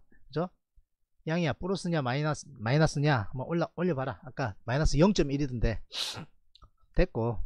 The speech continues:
뭐, 됐습니다. 그래서 시장 판단 잘 하시고,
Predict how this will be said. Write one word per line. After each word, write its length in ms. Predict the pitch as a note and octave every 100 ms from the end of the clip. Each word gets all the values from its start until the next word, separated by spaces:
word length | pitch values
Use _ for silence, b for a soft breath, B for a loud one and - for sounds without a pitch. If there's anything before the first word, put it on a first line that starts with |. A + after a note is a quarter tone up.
| -
뭐, 120 | F#2+
됐습니다. 480 | - C#3 A#2 G2 A2 - _ b b
그래서 440 | D#3+ C#3+ B2 A#2+ - - _ _ _ _ _ _ - b b -
시장 280 | - - C#3
판단 260 | C#3+ C3+
잘 160 | A2+ A2
하시고, 680 | - D#3 - E3 A#2 A#2+